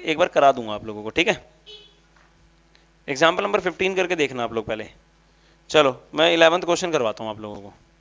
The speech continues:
Question में लिखा है, Sum of area of two square is four six eight meter square। If the difference of their perimeter is twenty four meter,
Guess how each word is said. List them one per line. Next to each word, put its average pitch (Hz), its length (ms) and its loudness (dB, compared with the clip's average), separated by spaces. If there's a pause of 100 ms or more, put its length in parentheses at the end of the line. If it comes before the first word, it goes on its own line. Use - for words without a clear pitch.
(680)
Question 170 260 4
में 208 80 -2
लिखा 190 260 6
है, 180 340 6
Sum 208 320 4 (100)
of 190 260 8
area 165 320 6
of 196 220 8
two 185 200 4
square 160 340 2
is 190 160 0
four 170 240 2
six - 320 -4
eight 147 260 0
meter 151 260 -2
square। 175 320 2 (680)
If 160 160 0
the 190 180 4
difference 175 380 0
of 185 180 4
their 175 180 6 (140)
perimeter 170 560 6 (920)
is 196 240 4 (160)
twenty 175 360 4
four 180 260 2
meter, 135 320 -2